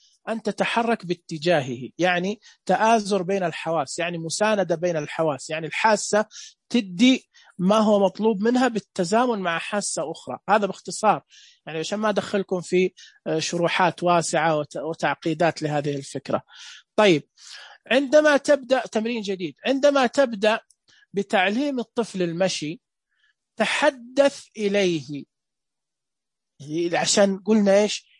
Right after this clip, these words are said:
يشعر بالأمان. "وأنتما تسيران معًا". يعني مو لازم يكون حديث، آه، كبير،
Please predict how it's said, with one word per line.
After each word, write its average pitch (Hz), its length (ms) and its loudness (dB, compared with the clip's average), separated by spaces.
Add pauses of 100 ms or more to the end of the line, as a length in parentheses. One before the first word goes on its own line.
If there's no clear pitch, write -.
(140)
يشعر 196 380 2
بالأمان. 196 520 2 (400)
"وأنتما 190 880 -2
تسيران 151 840 -4
معًا". 117 300 -10 (680)
يعني 170 280 2
مو 440 180 6
لازم 175 260 4
يكون 156 300 0
حديث، 156 520 0
آه، 147 800 2 (540)
كبير، 170 400 4